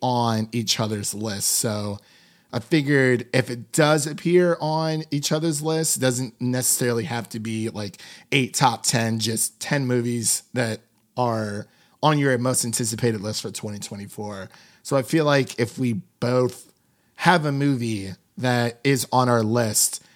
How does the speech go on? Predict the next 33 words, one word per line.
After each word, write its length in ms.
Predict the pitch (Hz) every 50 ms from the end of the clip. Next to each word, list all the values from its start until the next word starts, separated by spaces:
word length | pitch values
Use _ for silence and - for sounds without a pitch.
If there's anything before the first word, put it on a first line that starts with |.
| _ _ -
we 100 | 131 151
can 140 | 143 143 123
just 220 | 127 120 - -
both 240 | - 123 117 95 -
talk 280 | - - 120 110 110 110
about 200 | 104 107 104 101
it 120 | 92 -
briefly 420 | - 117 107 90 - 110 104 104
at 180 | - 101 101 -
that 200 | - 98 90 -
time 400 | - - 113 98 98 98 95 95 -
and 120 | 107 107 104
then 120 | 107 104
move 180 | 107 107 104 101
on 200 | 104 101 98 95
to 140 | - -
the 100 | 95 95
next 340 | 92 92 98 107 - - -
one. 340 | - - 95 - - - 123 _ _ _ _ _ _ _ _
So 220 | - - - 131 113
we're 80 | 110
not 220 | 110 110 110 98 78
like, 220 | 107 104 104 - -
"Oh, 300 | 220 220 131 104 98 98
like, 240 | 98 110 104 104 -
my 680 | 113 123 139 139 135 131 131 127 127 123 120 120 113 107 -
number 540 | 135 139 135 135 123 117 113 120 117 110
ten 460 | - - - - 139 123 120 117 113 110
is, 200 | 107 104 98 -
like, 380 | 104 101 101 101 98 - - _ - - - - - - - - -
I 160 | - 131 117
don't 200 | 107 101 90 -
know, 460 | - 107 101 101 101 98 101 104 110